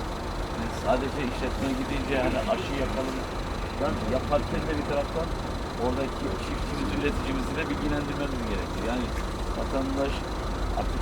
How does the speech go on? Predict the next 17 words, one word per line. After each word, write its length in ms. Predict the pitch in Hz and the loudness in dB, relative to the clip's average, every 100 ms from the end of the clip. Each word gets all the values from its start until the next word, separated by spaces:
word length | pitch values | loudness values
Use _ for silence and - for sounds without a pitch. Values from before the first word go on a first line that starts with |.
| - | 0
şu 80 | 131 - | -2 -2
sigorta 380 | - 127 127 131 131 | 0 2 2 2 2
konusuna 320 | 127 - 127 | 0 0 0
falan 140 | 123 143 | 2 2
artık 180 | 127 - 120 | 2 2 4
alışacak. 440 | 113 - 92 - - - - - - - | 2 2 0 0 -2 -2 -2 -2 -2 -2
Çünkü 180 | - 254 254 | 0 0 2
vatandaşın 580 | 254 131 123 - - - - | 2 0 0 0 0 0 0
hayvanı 360 | - 131 139 143 | 2 2 2 2
ölüyor 280 | 127 104 - 123 | 2 2 0 0
veya 200 | 123 127 | 2 2
yani 200 | 127 131 131 135 - - - - - 123 | 2 2 2 2 2 0 0 0 2 4
dağda 360 | 131 135 135 135 127 | 6 6 6 6 4
bir, 120 | 113 - - - 113 | 2 2 2 2 2
e, 20 | - 127 - | 2 2 2
problem 360 | 127 131 139 135 123 | 2 2 2 2 2
yaşıyor. 340 | 107 - 151 | 0 0 -2